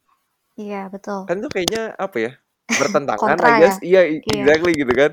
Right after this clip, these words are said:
Speaker 2: <laughs> Dan waktu itu, eh, sempet juga sih ada yang, ada temen yang bener-bener, eh,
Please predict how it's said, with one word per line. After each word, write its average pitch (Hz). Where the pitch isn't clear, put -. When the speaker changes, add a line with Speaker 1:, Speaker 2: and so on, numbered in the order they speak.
Speaker 2:
<laughs> -
Dan 190
waktu 208
itu, 254
eh, 190
sempet 185
juga 160
sih 202
ada 139
yang, 117
ada 123
temen 123
yang 131
bener-bener, 113
eh, 107